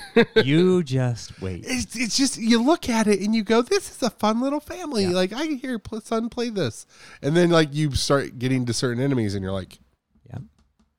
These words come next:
Speaker 2: And then
Speaker 1: "I'm gonna
Speaker 2: next
Speaker 1: break
Speaker 2: thing
Speaker 1: my
Speaker 2: you know,
Speaker 1: controller." <laughs>
Speaker 2: you're cursing at it 'cause you're just like, "You stupid game."
Speaker 1: "Daddy,
Speaker 2: Like,
Speaker 1: why are you yelling at Link?"
Speaker 2: yeah. And I'm just like,
Speaker 1: <laughs>
Speaker 2: "Okay, I gotta stop." But it, it's so good. My game of the year right now, unless something else comes along.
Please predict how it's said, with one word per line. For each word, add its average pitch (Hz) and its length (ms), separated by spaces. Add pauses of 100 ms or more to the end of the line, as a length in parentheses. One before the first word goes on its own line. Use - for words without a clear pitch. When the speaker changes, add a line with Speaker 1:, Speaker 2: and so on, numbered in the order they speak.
(100)
Speaker 2:
And 120 140
then 123 60
Speaker 1:
"I'm 123 60
gonna 117 100
Speaker 2:
next - 80
Speaker 1:
break - 120
Speaker 2:
thing 208 80
Speaker 1:
my - 40
Speaker 2:
you 135 100
know, 147 340
Speaker 1:
controller." 196 220
<laughs> 160 120
Speaker 2:
you're 135 100
cursing 135 540
at 101 140
it 101 160
'cause 127 220
you're 110 120
just 107 260
like, 98 380
"You 196 320
stupid 185 520
game." 160 460
Speaker 1:
"Daddy, 110 340
Speaker 2:
Like, 120 120
Speaker 1:
why 110 40
are 120 60
you 143 220
yelling 120 440
at 117 100
Link?" 120 200
Speaker 2:
yeah. 101 160 (220)
And 104 140
I'm 160 100
just 214 160
like, - 100
Speaker 1:
<laughs> 127 80
Speaker 2:
"Okay, 98 120 (440)
I 92 80
gotta 104 160
stop." 92 320 (100)
But 110 140
it, 110 160
it's - 560
so 156 280
good. 107 300 (260)
My 110 140
game 127 260
of 110 120
the 113 80
year 104 160
right 98 220
now, 101 460
unless 104 300
something 104 260
else 95 160
comes 95 220
along. 95 420